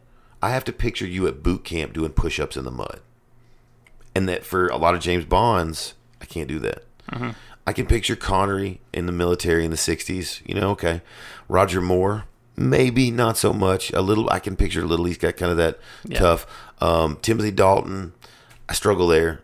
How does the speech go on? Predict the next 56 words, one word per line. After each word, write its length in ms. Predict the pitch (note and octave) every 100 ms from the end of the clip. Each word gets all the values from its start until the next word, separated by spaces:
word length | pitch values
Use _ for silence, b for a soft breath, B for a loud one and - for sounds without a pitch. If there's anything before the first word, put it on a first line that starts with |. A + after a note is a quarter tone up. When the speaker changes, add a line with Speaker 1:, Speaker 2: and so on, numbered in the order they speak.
| -
Speaker 1:
Again, 260 | E2 F#2 F2+
he's, 220 | F#2+ -
he's 240 | - A#2
got 180 | B2 C#3+
some 140 | C3+
good 160 | B2 B2+
points, 240 | G2 A2+
but 220 | - F#2 -
I, 40 |
I 20 |
struggle 440 | F2 - - G#2+ G2+
to 60 | F#2
see 200 | - F#2+
him 120 | F2+
in 80 | E2+
the 60 |
military. 600 | E2+ F2 F2 F2 E2+ E2+ B B -
George 260 | F2 G2+ F2+
Lazenby, 400 | F2+ E2+ F2+ E2+
I 20 |
could 120 | D#2
totally 180 | D#2+ D#2+
see 140 | D#2 D#2
in 40 |
the 60 | D2+
military. 520 | D2+ D2 D2+ D2 D2 B B B
Um, 280 | - D#2 D#2 F2
and 120 | F#2
again, 260 | F#2+ G2 -
uh, 220 | E2 F2 E2 -
Pierce 200 | - A#2
Brosnan, 600 | - G2+ G#2 G2+ G#2 G2+ - B B B B
I 60 | -
can't 340 | - - C3
see 80 | A#2
him 80 | A#2+
in 60 | F#2+
the 60 |
military 440 | D#2+ E2+ F#2 F#2+ F#2+
so 140 | F#2
much, 420 | F#2 F#2+ - - B B B B
but 320 | - F2 G2 -
he 160 | G2+
does 300 | F#2+ G2 G2+ F#2
nail 200 | F#2 F2
that 200 | E2+ -
smooth, 560 | - F2 F2 F2+ D#2
big 260 | D2 D#2+ -
pimpin' 380 | - E2 D#2+ D2+
James 300 | C#2 C#2 C#2
Par-, 340 | - B1+ B1+ -
the 200 | C2 C#2
James 220 | D2 D2
Bond 260 | - C2+ C2+
side. 180 | - -
Speaker 2:
Yep. 180 | A2